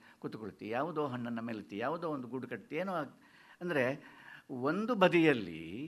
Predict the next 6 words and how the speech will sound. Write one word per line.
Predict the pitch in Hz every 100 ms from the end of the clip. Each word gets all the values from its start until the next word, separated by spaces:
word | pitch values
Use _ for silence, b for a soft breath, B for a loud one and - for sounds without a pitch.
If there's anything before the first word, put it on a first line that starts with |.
| 202 - _ _ _ _ _ _ _ b b b b b _ _ _ -
ಡಿ | 127 160
ವಿ | 196 196
ಜಿಯವರ | 151 127 90 78 80 101 156 - -
ಹೃದಯ | 143 147 160 175 135 85 82 107 - b b 147
ಮಿಡಿಯುವುದು | 151 151 151 123 104 82 80 - - b b b _
ತಾನು | 143 131 127